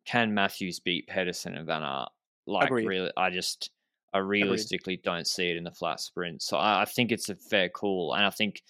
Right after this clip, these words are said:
Speaker 1: it's an easier
Speaker 2: Mm-hmm.
Speaker 1: conversation to have with this stage win yesterday. But yeah, that is one where you're like, "Ooh, now you're really putting all your eggs in this Groenewegen basket,"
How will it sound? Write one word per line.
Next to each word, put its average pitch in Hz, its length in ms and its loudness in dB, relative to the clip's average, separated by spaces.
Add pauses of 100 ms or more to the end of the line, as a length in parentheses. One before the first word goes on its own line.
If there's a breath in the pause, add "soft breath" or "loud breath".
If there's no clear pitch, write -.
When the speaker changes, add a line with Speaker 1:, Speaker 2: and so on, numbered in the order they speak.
(120)
Speaker 1:
it's - 160 -4
an 104 80 0
easier 95 240 2
Speaker 2:
Mm-hmm. 139 80 0
Speaker 1:
conversation 92 580 0
to 87 60 -4
have 90 240 0
with 92 140 -8
this 73 100 -8
stage 85 400 -2
win 87 140 -2
yesterday. 82 420 0
But 101 120 -2
yeah, 120 200 6
that 123 220 4
is 120 180 2
one 117 240 6
where 110 120 6
you're 107 120 6
like, 104 240 6
"Ooh, 107 300 0
now 107 180 4
you're 110 240 4
really 123 380 6
putting 113 320 2
all 107 120 4
your 101 140 4
eggs 104 220 4
in 101 80 -4
this 98 160 -2
Groenewegen 95 560 0
basket," 92 460 0